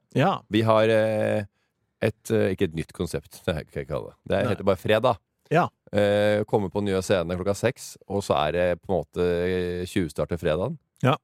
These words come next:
Speaker 2: Med litt underholdning. Eh, det er meg.
Speaker 1: Gratis inngang.
Speaker 2: Gratis inngang, ja.
Speaker 1: Ja, veldig
Speaker 2: Det er
Speaker 1: bra.
Speaker 2: det er sånn jeg begynte å rulle nå. Gratis
Speaker 1: Ja.
Speaker 2: inngang.
Speaker 1: Jeg selv, eh, hadde min siste nøkkeløkt for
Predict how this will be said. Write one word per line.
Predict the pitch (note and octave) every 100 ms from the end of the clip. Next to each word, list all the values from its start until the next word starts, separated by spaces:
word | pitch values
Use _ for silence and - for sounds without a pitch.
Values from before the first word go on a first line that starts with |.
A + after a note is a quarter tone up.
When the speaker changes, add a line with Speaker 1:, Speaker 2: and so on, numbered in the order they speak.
| -
Speaker 2:
Med | F#2
litt | F2+ F#2+
underholdning. | G2 F#2 E2 G#2 D3+ D3+ _ _ _ _ -
Eh, | F#2+
det | G2
er |
meg. | G2 F#2+
Speaker 1:
Gratis | D3+ G#3+ - A#2
inngang. | C3 A#3 C3+ G#2 _ -
Speaker 2:
Gratis | A#2 D3+
inngang, | C#3 A#2
ja. | C#3
Speaker 1:
Ja, | D#3 A3+ B2+ -
veldig | D#3
Speaker 2:
Det | D#3+
er |
Speaker 1:
bra. | D#3 -
Speaker 2:
det | -
er |
sånn | G#2 G2+ G2
jeg |
begynte | G2 F#2+ G2+
å |
rulle | F2+ F2+
nå. | G#2+ -
Gratis | F#2 G2+
Speaker 1:
Ja. | G#2+
Speaker 2:
inngang. | G2 A2+ _ _ _ _ _ _ _
Speaker 1:
Jeg | D#3+ F#3+ C#3+
selv, | - G#3+ G#3
eh, | C#3+ B2 A#2
hadde | A2+ C3+ B2+
min | A#2+
siste | A#2 C3+ -
nøkkeløkt | B2 B2+ D3 A#2 -
for | - B2+